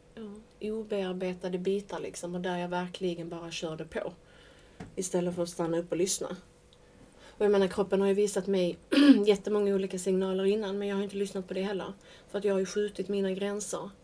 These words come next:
framåt och framåt och framåt. Eh, för vad jag orkar.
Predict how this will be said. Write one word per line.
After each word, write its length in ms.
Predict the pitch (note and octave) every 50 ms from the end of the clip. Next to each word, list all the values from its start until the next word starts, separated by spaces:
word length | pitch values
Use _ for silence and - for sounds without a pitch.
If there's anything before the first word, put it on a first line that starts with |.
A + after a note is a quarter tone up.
| - - - - - - - -
framåt 600 | - - - G3 F#3+ F3 E3 E3 - - - -
och 100 | F#3+ F#3
framåt 460 | - - G3 F3+ F3 F3 E3+ F3 - F#3
och 60 | F3+
framåt. 600 | - G#3+ F#3 F3 F3 - - - - - - - - - - - - - - - - - - - - - -
Eh, 560 | F#3+ F#3 F3+ F3+ F3 F3+ F3 F3 E3+ E3+ F3
för 140 | F3+ - G3
vad 140 | F#3 F#3+ F#3+
jag 140 | F#3 F3 F#3
orkar. 340 | F#3+ - - - - -